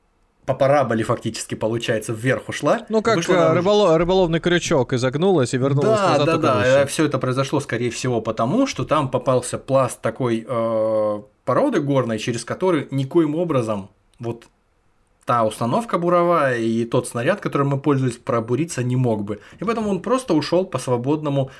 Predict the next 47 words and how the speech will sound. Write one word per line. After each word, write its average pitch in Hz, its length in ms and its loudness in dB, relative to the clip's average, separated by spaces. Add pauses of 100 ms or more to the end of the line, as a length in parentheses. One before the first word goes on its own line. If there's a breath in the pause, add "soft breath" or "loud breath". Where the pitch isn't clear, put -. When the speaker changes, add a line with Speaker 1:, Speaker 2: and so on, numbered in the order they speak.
(120 loud breath)
Speaker 1:
какому-то 135 280 0
направлению, 135 540 0
по 123 80 -2
пути 120 200 -4
на 127 120 0
меньшее 127 220 -4
сопротивление. 117 600 -6 (920 loud breath)
Так 139 200 -2
работает 139 600 0 (400)
грубо 135 240 0
говоря, 131 320 4
и 156 220 0
у 156 100 6
больших, 131 440 0 (120)
и 170 60 2
у 170 100 6
маленьких, 113 600 -2
и - 20 0
в 127 100 -2
детском 139 380 -2
садике, 196 480 -2
и 160 220 0
у 165 140 6
взрослых 147 520 0
дядь. 131 320 0 (340 loud breath)
То 147 60 -2
есть, 139 220 -6 (240)
э, 143 680 2 (340)
и 143 80 -6
когда 139 300 0
бурят 135 400 -2
на 127 260 -2
метры, 214 440 0
и 190 80 0
на 139 100 0
десятки 170 440 -2
метров, 170 300 -2
и 151 80 -4
на 143 120 -4
километры, 139 600 -2
точно 135 300 -4
так 160 220 -2
же 156 60 -4
всегда 131 260 -4
происходит. 120 540 -6
И - 20 -10
поэтому 131 440 -2